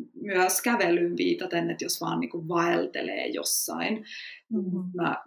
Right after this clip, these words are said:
Speaker 1: yritin niinku löytää sellaista logiikkaa, mikä sitoisi myös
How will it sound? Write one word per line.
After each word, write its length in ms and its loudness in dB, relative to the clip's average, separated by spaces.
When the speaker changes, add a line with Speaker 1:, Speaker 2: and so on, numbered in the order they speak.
Speaker 1:
yritin 400 4
niinku 240 2
löytää 560 2
sellaista 380 2
logiikkaa, 600 0
mikä 260 0
sitoisi 580 2
myös 720 0